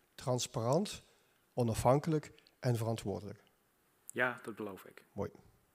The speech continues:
Speaker 1: Krachtens de bevoegdheid ons door de wet toegekend,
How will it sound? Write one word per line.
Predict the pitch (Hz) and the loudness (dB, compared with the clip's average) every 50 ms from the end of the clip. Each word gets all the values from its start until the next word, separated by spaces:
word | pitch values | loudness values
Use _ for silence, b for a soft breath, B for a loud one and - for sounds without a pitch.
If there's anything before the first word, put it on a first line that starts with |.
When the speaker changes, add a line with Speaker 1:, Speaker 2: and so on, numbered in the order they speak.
| _ _ _ B B B B B B B B B B B _ _ _ _ - | _ _ _ B B B B B B B B B B B _ _ _ _ 2
Speaker 1:
Krachtens | - 165 190 202 - - 175 - | 8 8 8 10 10 8 6 6
de | - 151 | 6 6
bevoegdheid | 127 131 117 135 180 202 - - 139 120 117 - - | 4 6 6 8 6 6 6 6 6 6 6 4 4
ons | - 131 131 117 107 | 4 4 6 6 4
door | 127 120 113 | 4 4 4
de | 113 | 4
wet | 107 107 101 95 - - | 4 2 2 2 2 4
toegekend, | 151 156 180 185 185 165 160 175 196 - - - | 4 6 6 6 6 6 6 6 4 2 -2 -10